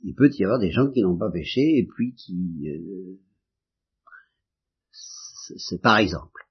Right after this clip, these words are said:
je vais vous expliquer. Il y a les musulmans, eux, ils sont... On a trouvé qu'il y a des soldats, vous savez que, euh, l'Iran est en guerre avec l'Irak. Vous avez entendu parler de ça ? Il y a une guerre entre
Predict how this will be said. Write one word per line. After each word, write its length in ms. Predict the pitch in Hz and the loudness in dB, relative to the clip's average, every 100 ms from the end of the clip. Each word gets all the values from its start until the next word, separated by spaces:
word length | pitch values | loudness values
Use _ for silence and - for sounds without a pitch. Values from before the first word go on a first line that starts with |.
| _ | _
je 80 | - | -4
vais 60 | 117 | 0
vous 120 | 104 | 0
expliquer. 360 | 90 - - - _ _ _ - - _ _ _ | -4 -10 -18 -20 _ _ _ -20 -20 _ _ _
Il 60 | - | -6
y 40 | |
a 260 | 90 78 - 101 | -4 -4 -8 -6
les 140 | 98 | 0
musulmans, 640 | 113 101 90 117 156 143 113 | 2 2 4 4 4 2 4
eux, 240 | 143 170 104 | 6 6 2
ils 100 | 92 | -2
sont... 340 | - 78 76 73 71 - - _ _ _ _ _ - | -4 -4 -4 -8 -14 -16 -20 _ _ _ _ _ -12
On 140 | 98 87 | -8 -6
a 80 | |
trouvé 280 | 95 123 110 | 2 4 4
qu'il 140 | 92 87 | 2 0
y 20 | |
a 40 | |
des 60 | 90 | 2
soldats, 580 | 127 113 98 80 78 85 | 4 4 2 0 -4 -8
vous 80 | |
savez 200 | - 107 | -4 -4
que, 100 | - 95 82 - _ _ - | -2 -6 -10 -18 _ _ -14
euh, 320 | 180 - 202 - _ _ _ 90 95 - | -12 -12 -12 -16 _ _ _ -20 -10 -2
l'Iran 400 | 110 117 131 123 | 4 8 8 8
est 120 | 92 | 6
en 120 | 98 | 2
guerre 160 | 113 104 | 2 2
avec 180 | 98 98 | 0 -2
l'Irak. 320 | 101 85 - - 78 | -4 -4 -8 -16 -18
Vous 100 | 85 | -18
avez 160 | 87 82 - _ | -14 -16 -18 _
entendu 240 | 92 90 | -8 -6
parler 240 | 92 107 139 | -4 -4 -4
de 60 | |
ça ? 280 | - 135 - _ _ | -4 -4 -8 _ _
Il 60 | - | -8
y 20 | |
a 40 | 98 | -4
une 160 | 98 | 0
guerre 300 | 101 120 107 | 4 4 2
entre 320 | 98 - 95 | -4 -6 -8